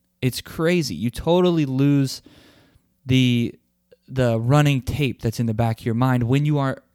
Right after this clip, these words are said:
completely immersed in the activity that you're doing. And the process I just went over at the beginning of the episode that he describes is how you do that. So you go in with a goal and you work through that and you find ways to measure it and, and you work towards progress.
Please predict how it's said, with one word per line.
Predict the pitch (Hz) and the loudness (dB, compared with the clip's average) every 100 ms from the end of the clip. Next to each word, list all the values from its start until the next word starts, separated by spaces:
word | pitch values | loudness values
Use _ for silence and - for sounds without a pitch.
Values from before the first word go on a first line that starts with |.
| _ | _
completely | 135 117 185 175 160 | -10 -6 -4 0 0
immersed | 135 131 123 - - - | 0 0 -2 -6 -14 -4
in | 131 131 | -2 -2
the | 120 117 | -2 -4
activity | 101 117 - 127 123 | -4 -6 -6 -4 -4
that | 107 | -4
you're | 101 | -8
doing. | 113 147 113 107 - - - _ - | -2 0 0 -4 -12 -20 -20 _ -4
And | |
the | 120 | -2
process | - 185 185 135 120 | 0 0 0 -2 -2
I | 120 | -2
just | 127 - | -2 -2
went | 120 127 | -2 0
over | 202 143 120 - | 0 0 -4 -6
at | 123 | -10
the | 117 | -6
beginning | 120 127 | -2 0
of | 120 | 0
the | |
episode | 160 160 - 120 120 - - - _ _ | -2 -6 -4 -2 -4 -10 -20 -20 _ _
that | - 113 | -4 -2
he | 131 120 | 0 -2
describes | 113 113 - 160 139 127 - 131 | -4 -8 -2 -2 -2 -6 -10 -10
is | 131 | -4
how | 143 | -2
you | 135 131 | -2 -2
do | 117 135 | -2 -2
that. | 110 85 - | -2 -6 -16
So | - - | -18 -10
you | 113 | -4
go | 127 131 | 0 2
in | 139 | 0
with | 131 151 | -2 -4
a | |
goal | 131 110 113 151 _ _ _ _ - | -2 0 0 -4 _ _ _ _ -4
and | 117 120 | -2 -2
you | 117 120 117 - - | -2 -2 -4 -8 -4
work | 120 123 | -2 0
through | - 185 | 0 0
that | 110 | 0
and | 104 | -6
you | |
find | 113 117 | -6 -4
ways | 113 - | -4 -4
to | |
measure | 113 151 185 | 0 2 2
it | 202 - | -2 -6
and, | 117 104 104 - | -8 -6 -8 -12
and | - 107 104 | -12 -10 -8
you | 104 101 | -8 -8
work | 98 123 127 - _ | 0 0 0 -8 _
towards | - 117 113 110 | -4 -2 -2 -4
progress. | - - 123 117 - - | -6 0 0 -2 -8 -10